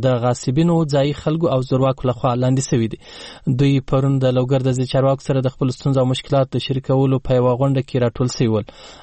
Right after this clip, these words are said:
غوښتنه یې کوله چې افغان حکومت دې له کوچیانو سره کړي ژمنې عملي کړي. په دې اړه نور حال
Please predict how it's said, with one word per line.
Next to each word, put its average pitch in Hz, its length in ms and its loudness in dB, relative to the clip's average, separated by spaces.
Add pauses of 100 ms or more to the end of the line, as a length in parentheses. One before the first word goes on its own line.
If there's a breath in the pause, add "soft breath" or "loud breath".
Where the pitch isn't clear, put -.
(120 loud breath)
غوښتنه 156 320 0
یې 156 140 -2
کوله 165 260 0 (300 soft breath)
چې - 60 -4 (100)
افغان 147 320 0
حکومت 156 400 -2
دې 160 100 2 (140)
له 131 160 -4
کوچیانو 135 400 0
سره 127 100 -2
کړي 127 320 -2
ژمنې 123 200 0 (120)
عملي 117 240 0
کړي. - 180 -16 (140)
په - 80 -4
دې 151 100 2
اړه 156 140 2
نور 156 160 2
حال 160 200 0